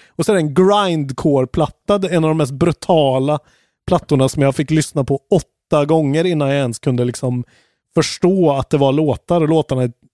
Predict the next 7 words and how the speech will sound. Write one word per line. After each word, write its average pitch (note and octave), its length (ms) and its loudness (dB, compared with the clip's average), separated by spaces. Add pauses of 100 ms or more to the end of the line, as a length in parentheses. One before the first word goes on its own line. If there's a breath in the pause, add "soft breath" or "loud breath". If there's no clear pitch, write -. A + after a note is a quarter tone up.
tjugo C3 460 0
sekunder C3 540 0
långa C#3+ 400 0
och C3 120 -2
bara C3+ 400 0
grind, D3 680 -4
typ. - 220 -8